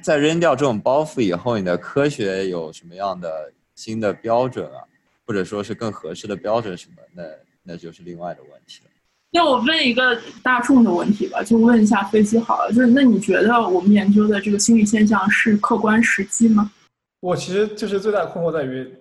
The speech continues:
Speaker 3: 是，就是如何定义客观实际啊？我，或者是说，如果你问我人是不是真的有 working memory，或是，或者是真-，就是 memory 或是其他的心理建构是不是真实存在了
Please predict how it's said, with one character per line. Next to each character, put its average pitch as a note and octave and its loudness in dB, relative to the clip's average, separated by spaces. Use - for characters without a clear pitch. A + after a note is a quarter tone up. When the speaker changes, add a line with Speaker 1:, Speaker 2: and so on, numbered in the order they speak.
Speaker 3:
是， - -14
就 D#3 -14
是 D#3 -8
如 C#3+ -8
何 D3+ -6
定 D3 -12
义 D3 -8
客 C#3 -12
观 C3 -4
实 - -18
际 C3+ -14
啊？ A#2 -14
我， F#3+ -2
或 D4 0
者 B3+ -2
是 B3+ -4
说， A#3+ -2
如 F3+ -6
果 B3 0
你 D#3 -6
问 F3 -2
我 A#2 -4
人 D3 -2
是 - -8
不 G3 -8
是 G3 -8
真 A3 0
的 G#3 -4
有 A2+ -6
working D#3+ -10
memory， D3 -8
或 F3+ -8
是， D#3 -4
或 F3+ -2
者 E3 -6
是 E3 -12
真-， G#3+ -8
就 G#3 -14
是 E3+ -8
memory G3 -2
或 D#3+ -4
是 C#3+ -6
其 C#3 -14
他 F3 0
的 D#3 0
心 F#3 -10
理 E3+ -10
建 E3 -8
构 D#3 -6
是 E3 -10
不 D3+ -10
是 D3+ -10
真 E3+ -6
实 D3+ -10
存 B2+ -16
在 C#3 -4
了 A2+ -8